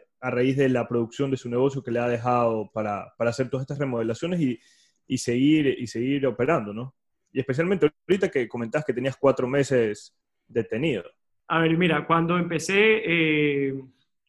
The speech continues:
Speaker 2: cuando construí las dos habitaciones, eh, sí recuperé la inversión en un año. Y luego, a medida que he ido creciendo, he recuperado la inversión y he ahorrado para que,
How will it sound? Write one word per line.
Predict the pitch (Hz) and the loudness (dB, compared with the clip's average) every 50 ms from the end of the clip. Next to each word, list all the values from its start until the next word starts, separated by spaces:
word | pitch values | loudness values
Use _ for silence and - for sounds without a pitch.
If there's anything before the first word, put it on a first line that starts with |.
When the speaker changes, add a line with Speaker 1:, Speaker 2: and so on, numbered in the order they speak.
| _ _ | _ _
Speaker 2:
cuando | - 170 170 175 175 170 175 - - | -4 -2 0 0 0 -2 -4 -4 -4
construí | 170 170 160 165 160 175 202 | -2 -2 -2 -2 0 0 2
las | 220 208 196 | 2 2 2
dos | 196 202 208 | 2 2 2
habitaciones, | 220 208 202 196 196 165 156 - - 220 226 226 233 226 214 - - - _ _ | 2 2 0 -2 -2 -4 -6 -2 -2 0 0 2 0 0 -2 -4 -6 -12 _ _
eh, | - 151 151 151 147 | -2 0 2 2 2
sí | 151 - 185 | 0 0 0
recuperé | 180 190 202 202 202 196 196 185 156 156 151 165 175 | 0 2 0 0 0 -4 -6 -4 -2 0 2 2 2
la | 185 | 2
inversión | 185 175 151 139 - - 170 170 | 2 0 -2 -4 -4 -4 -2 -2
en | 165 165 | 0 0
un | 165 165 170 | 0 2 2
año. | 170 147 131 120 113 113 113 _ _ _ _ _ _ _ _ | 2 2 0 -2 -6 -8 -12 _ _ _ _ _ _ _ _
Y | 151 160 | -2 -2
luego, | 160 160 160 175 180 190 185 196 190 185 180 180 175 | 0 0 2 2 2 2 2 0 0 0 0 0 0
a | 160 160 | 0 0
medida | 160 160 160 190 196 190 | 0 0 2 0 0 0
que | 185 190 | 0 0
he | |
ido | 196 202 202 202 | 0 0 0 0
creciendo, | 190 165 156 156 - 196 208 208 202 208 202 190 - - - _ | -2 -2 -4 -2 -2 -2 -2 0 0 -2 -2 -4 -6 -8 -10 _
he | - 160 170 180 | 0 2 2 2
recuperado | 175 180 185 180 175 160 - 151 147 165 180 185 185 | 2 0 -2 -4 -4 -6 -4 -2 0 2 2 2 2
la | 180 | 0
inversión | 170 160 151 147 - - 202 214 208 - | 0 -2 -2 -4 -2 -2 -2 -2 -2 -2
y | 160 160 156 | -2 -2 0
he | |
ahorrado | 160 165 160 151 156 175 190 196 208 214 208 214 | 2 2 0 0 0 0 0 2 2 0 -2 -4
para | 175 156 143 139 - - _ | -4 -4 -4 -4 -6 -10 _
que, | _ 143 131 131 | _ -12 -12 -12